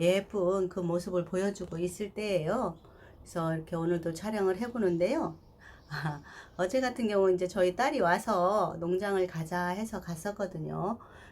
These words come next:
그래서 농-, 제가 지금, 어, 실방에서 또 시켜놓은 아이가 있고요. 어, 금 다육이를 시켜놨죠. 근데, 어, 가까운 농장에 이제 가서 이렇게 보니,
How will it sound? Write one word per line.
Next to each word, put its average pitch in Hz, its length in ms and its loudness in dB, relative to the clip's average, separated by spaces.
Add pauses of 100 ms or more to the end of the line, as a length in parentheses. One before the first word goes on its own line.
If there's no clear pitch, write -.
(100)
그래서 180 120 -2
농-, 196 340 4
제가 208 500 2
지금, 196 420 0 (480)
어, 180 320 0
실방에서 269 840 0
또 190 160 0
시켜놓은 302 560 -4
아이가 185 360 2
있고요. 170 640 0 (600)
어, 160 400 -2
금 220 600 2
다육이를 180 440 0
시켜놨죠. 185 760 -6 (460)
근데, 190 500 0 (300)
어, 185 240 4
가까운 196 580 2
농장에 185 600 4
이제 170 420 0
가서 170 520 -2
이렇게 165 300 -4
보니, 165 640 -2